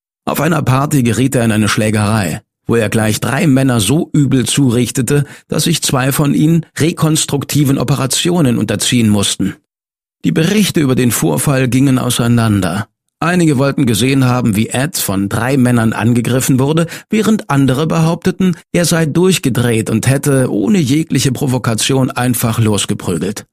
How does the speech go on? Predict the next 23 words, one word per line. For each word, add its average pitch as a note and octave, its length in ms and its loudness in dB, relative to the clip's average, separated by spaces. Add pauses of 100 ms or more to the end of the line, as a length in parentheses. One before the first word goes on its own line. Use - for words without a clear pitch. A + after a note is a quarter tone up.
(960)
Diesmal G3 400 0
wurde E3 200 2
Ed D#3+ 200 -2
als C#3+ 200 -2
Erwachsener B2 640 -2
angeklagt G#2 640 -2
und - 480 -4
zu - 140 -4
fast - 380 -2
drei C#3 200 0
Jahren B2 420 0
Gefängnis G#2 500 0
verurteilt. - 600 -6 (540)
Seine G3 200 0
Mutter G#3 260 2
sagte, D#3 340 0
das B2 220 0
Erwachsenengefängnis E3+ 1300 0
sei D3+ 160 0
der D#3+ 120 0
letzte D3+ 420 0
Strohhalm B2+ 500 0
gewesen. A2 520 0